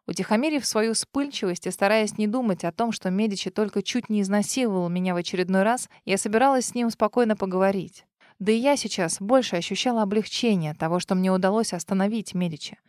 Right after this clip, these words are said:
«В тот день при пожаре сгорела Фелиса», начала я объяснять. Медичи отпустил меня, и я тут же села на кровати, прикрываясь одеялом. «Я живу под её именем, но на это есть причины». «Вот как». Винченцо снял презерватив,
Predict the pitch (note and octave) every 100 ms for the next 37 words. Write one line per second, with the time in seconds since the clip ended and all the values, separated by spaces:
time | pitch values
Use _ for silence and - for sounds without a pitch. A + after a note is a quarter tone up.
0 | _ _ - - D4+ A3 A3 C4+ A#3 G#3
1 | G#3 A3 G#3+ A#3+ A3 E3+ F#3 A3 C4+ A#3+
2 | F#3 A#3+ A#3 A#3+ G3 - A#2 _ - F3
3 | G#3 G#3+ G#3 F#3 E3+ F3+ - A3 A#3+ -
4 | - - B3 A3+ - A3 A#3 G#3 - D4
5 | C4 A3 G3 - G#3 G#3 C4+ A3+ G#3+ B3
6 | A3 G3+ G#3+ G#3 A#3+ A#3+ F#3+ F3+ F#3+ G3+
7 | F#3+ - F3+ G3+ G3+ E3+ D#3 - _ _
8 | _ - A#3+ A#3 C#4 D4 A#3 A3+ A#3 B3+
9 | A#3 G3 E3 G3 - A3 G#3+ A3+ B3 A#3
10 | C4+ - A3+ A3 - A3+ D#3+ D#3 _ _
11 | _ E3+ E3 F3 F#3+ - D#3+ - - _
12 | - F#3 G#3+ D#4 D4 C#4 B3 C4+ B3+ A3
13 | G#3 G3+ G3 G3 B3 B3+